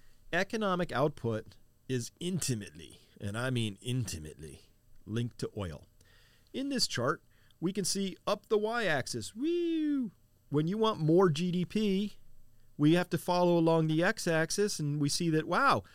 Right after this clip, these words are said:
every time we get more G D P, s-, we're consuming more oil. So this is a snapshot in time. This is saying, as of today, how big is an economy? Right? That's the y-axis. And how much oil are they consuming?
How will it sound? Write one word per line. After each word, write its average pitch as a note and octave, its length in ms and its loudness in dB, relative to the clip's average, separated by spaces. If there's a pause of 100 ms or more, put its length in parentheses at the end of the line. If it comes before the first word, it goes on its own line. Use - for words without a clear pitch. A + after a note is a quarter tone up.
(280)
every F#3+ 220 0
time A3 200 0
we A3 80 2
get F3+ 200 2
more E3+ 240 4
G F3 180 0
D D#3+ 140 0
P, E3+ 380 0 (640)
s-, - 440 2
we're D#3 200 2 (220)
consuming D3+ 440 2
more C3 260 2
oil. A#2 300 0 (360)
So - 140 -2
this A3 180 4
is C4 80 -2
a B3+ 80 0
snapshot D#3+ 480 -2
in A#2+ 80 -10
time. G2 300 -4
This C3+ 160 -4
is E3+ 80 -2
saying, C#3 260 -2
as F3+ 200 -2
of A3 100 -4
today, A#2+ 320 -2 (180)
how F#3+ 220 -2
big G#3 180 -2
is G#3 140 -4
an G3+ 80 -2
economy? C#3+ 560 -4 (300)
Right? C#3+ 260 -4
That's A#2+ 260 -6
the B2+ 120 -8
y-axis. B2 640 -2 (280)
And A#2+ 80 -6
how D3+ 80 0
much E3 240 -4
oil C#3 260 0
are A#2 100 -4
they G#2 100 -6
consuming? G2+ 460 -8